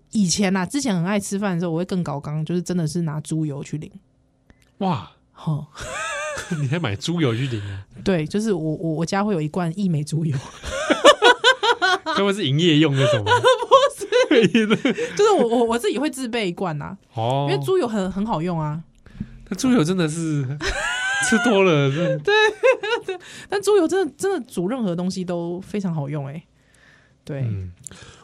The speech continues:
Speaker 2: 哇！我又想起来了。
Speaker 1: 啊，喏。
Speaker 2: 我在日本吃过一种白饭。
Speaker 1: 嗯，嗯，嗯。
Speaker 2: 豆腐饭。
Speaker 1: 哈？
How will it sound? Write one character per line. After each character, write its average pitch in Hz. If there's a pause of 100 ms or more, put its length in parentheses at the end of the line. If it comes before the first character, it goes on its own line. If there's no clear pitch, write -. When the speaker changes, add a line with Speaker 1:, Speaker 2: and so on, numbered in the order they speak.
Speaker 2:
哇！ 151
我 139
又 202
想 127
起 120
来 87
了。 80 (380)
Speaker 1:
啊， 196
喏。 175
Speaker 2:
我 151
在 226
日 269
本 175
吃 -
过 226
一 214
种 123
白 98
饭。 117 (120)
Speaker 1:
嗯， 226
嗯， 185
嗯。 165 (880)
Speaker 2:
豆 220
腐 110
饭。 104 (480)
Speaker 1:
哈？ 247